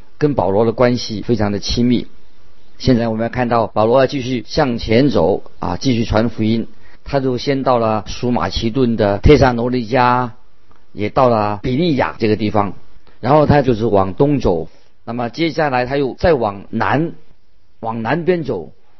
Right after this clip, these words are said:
就来到一个重要的城市，叫做雅典。到时候我们会慢慢的讲这段经文。接下来我们就看这个帖撒罗尼迦，它是保罗宣教的下一个站，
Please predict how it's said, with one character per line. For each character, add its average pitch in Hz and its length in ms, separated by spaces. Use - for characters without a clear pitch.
就 113 160
来 98 200
到 117 180
一 123 60
个 120 80
重 143 200
要 127 120
的 113 80
城 107 240
市， 113 140
叫 117 120
做 107 360
雅 107 200
典。 98 300
到 120 140
时 107 100
候 113 80
我 101 80
们 104 100
会 98 300
慢 110 160
慢 107 180
的 95 160
讲 90 220
这 120 80
段 107 200
经 117 220
文。 90 220
接 147 120
下 139 140
来 117 280
我 104 100
们 113 80
就 120 300
看 123 440
这 - 80
个 123 140
帖 185 240
撒 160 140
罗 139 200
尼 143 160
迦， 139 240
它 131 140
是 120 460
保 107 240
罗 104 340
宣 156 360
教 135 220
的 104 220
下 - 320
一 127 140
个 113 100
站， - 300